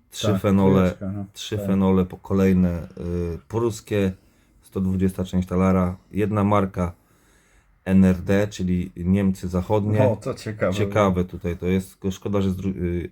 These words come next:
Speaker 1: y, rewers jest w miarę widoczny po wyczyszczeniu, a awers niestety nie. Tak jak mówiłem, siedem boratynek. No i chyba fan dla mnie dnia, bo wiecie, że ja takie rzeczy lubię, kurczę, no.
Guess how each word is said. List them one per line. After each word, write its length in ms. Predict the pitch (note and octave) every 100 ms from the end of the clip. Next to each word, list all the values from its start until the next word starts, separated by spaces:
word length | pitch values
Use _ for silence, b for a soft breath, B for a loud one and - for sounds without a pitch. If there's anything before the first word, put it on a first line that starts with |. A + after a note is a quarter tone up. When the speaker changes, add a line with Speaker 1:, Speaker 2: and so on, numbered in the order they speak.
| -
Speaker 1:
y, 200 | F2 E2 - _ _ _ _
rewers 440 | - G2 G2+ G2 F#2
jest 160 | F#2+
w 20 | F#2
miarę 280 | G2+ F#2+
widoczny 520 | F#2 F#2 G#2+ - A2+ G#2
po 160 | G#2
wyczyszczeniu, 680 | F#2+ F#2+ G2+ - A2 A2 G2
a 160 | F#2
awers 420 | E2+ F#2 F#2 F2+ F2
niestety 360 | F2 E2+ -
nie. 200 | F2+ G2+ G2+ b b
Tak 100 | B2
jak 80 | A#2
mówiłem, 280 | G#2+ G2+ F2
siedem 300 | - C3 A#2+
boratynek. 640 | G#2+ A2 G2+ A2 G#2 G2 _ b b b b b b b b -
No 100 | B2+
i 60 | E3+
chyba 240 | F3+ D#3+
fan 260 | D3+ D#3+ D#3
dla 240 | D3+ D3+
mnie 180 | D3+ D3
dnia, 260 | D3+ D3
bo 140 | C#3 A#2
wiecie, 200 | A#2+ A#2
że 80 | G#2+
ja 80 |
takie 220 | G2 F#2+ G2+
rzeczy 260 | G2 F#2+
lubię, 320 | F#2+ G2 G2
kurczę, 460 | F#2+ - F#2 - F#2
no. 320 | F#2 F#2 F2+